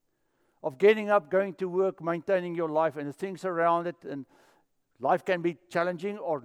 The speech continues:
less, but it's, it's okay. Some people have a smaller circle, some have a larger circle, as they go through the circle of life. And that's irrelevant, how big your circle is.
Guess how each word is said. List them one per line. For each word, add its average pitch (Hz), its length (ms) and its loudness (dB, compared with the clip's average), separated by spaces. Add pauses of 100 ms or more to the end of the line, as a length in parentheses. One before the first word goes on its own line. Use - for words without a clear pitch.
(120)
less, 170 460 -2
but 196 160 -2
it's, - 480 -18
it's 240 160 -16
okay. 156 300 -8 (1400)
Some 262 240 6
people 269 540 6
have 220 240 8
a 165 80 -8
smaller 196 560 0
circle, 240 680 -2
some 180 240 -6
have 170 180 4
a 160 60 -4
larger 147 500 0
circle, 233 520 -6 (380)
as 190 160 2
they 220 140 0
go 208 200 2
through 220 160 -8
the 208 140 -8
circle 226 440 0
of 196 120 -4
life. 139 220 -8 (580)
And 180 140 -14
that's 220 200 0
irrelevant, 208 600 0
how 165 140 2
big 156 220 -4
your 156 140 -10
circle 202 420 -4
is. - 140 -20